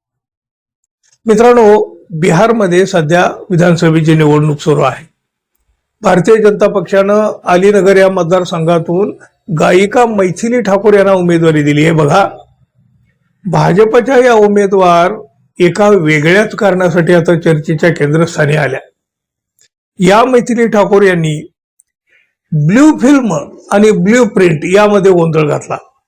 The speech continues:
म्हणजे ब्ल्यू, ब्ल्यू, ब्ल्यू फिल्म आणि ब्ल्यू प्रिंट यामध्ये जो काही फरक आहे ना, तो त्यांच्या लक्षातच आला नाही आणि मग त्या चर्चेचा विषय ठरल्या, टीकेच्या जणी ठरल्या. पत्रकारांनी त्यांना विचारलं, "तुमच्या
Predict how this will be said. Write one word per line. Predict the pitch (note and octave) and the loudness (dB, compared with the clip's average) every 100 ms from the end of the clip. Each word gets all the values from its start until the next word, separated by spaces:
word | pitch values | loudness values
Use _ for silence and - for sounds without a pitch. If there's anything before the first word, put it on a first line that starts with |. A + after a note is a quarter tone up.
| _ _ _ _ _ _ _ _ _ _ _ _ | _ _ _ _ _ _ _ _ _ _ _ _
म्हणजे | F3+ G#3 A#3+ F3+ | 0 4 4 2
ब्ल्यू, | F3 E3+ G3+ | -2 0 0
ब्ल्यू, | D#3+ E3 E3+ F3 D3 | 0 0 2 2 0
ब्ल्यू | D3 A#3 | 0 -2
फिल्म | - A#3+ A#3 A3 | 2 2 2 0
आणि | G#3 G#3+ G3+ G#3 | 0 0 0 0
ब्ल्यू | F#3+ G#3 | 0 -2
प्रिंट | G#3+ G#3 F3 D#3 _ _ _ _ | 0 0 0 -2 _ _ _ _
यामध्ये | F#3 G3 G#3 G#3+ | -2 0 -2 -4
जो | G3 G3+ | -4 -2
काही | G#3 G3 - | -2 -4 -2
फरक | F3 F#3+ | -2 0
आहे | G3+ F3 | 2 0
ना, | E3 E3+ | 0 -6
तो | E3+ E3+ | -8 -8
त्यांच्या | E3 F3+ F#3 | -4 -2 0
लक्षातच | E3 C3+ - F3 F#3+ F3+ | -2 -2 -6 -2 0 0
आला | D#3+ E3+ | 2 2
नाही | E3+ F3+ | 2 0
आणि | E3+ F3 | 0 0
मग | F3+ | -2
त्या | E3 F#3+ | 0 0
चर्चेचा | G#3 G#3 A3 G#3+ | 2 0 0 0
विषय | G3 F3 F3+ | 0 0 -2
ठरल्या, | E3+ E3+ F3+ | 0 0 0
टीकेच्या | F3 F#3 G#3 G#3 G#3+ | -2 0 0 2 2
जणी | G3 F#3 | 0 -2
ठरल्या. | E3+ F3 F3 F#3 - _ _ _ _ _ _ _ _ _ _ _ _ _ | 0 0 0 -2 -4 _ _ _ _ _ _ _ _ _ _ _ _ _
पत्रकारांनी | F#3 E3 B3+ B3+ A#3+ A#3 B3 | 0 2 2 4 2 2 0
त्यांना | A3 G3+ G3+ | -2 0 0
विचारलं, | E3 F3 D#3 D3 D#3+ E3+ - - | -2 -2 -4 -2 -2 -4 -6 -6
"तुमच्या | F3 D3+ G#3 G#3+ A3+ | -6 -4 0 2 0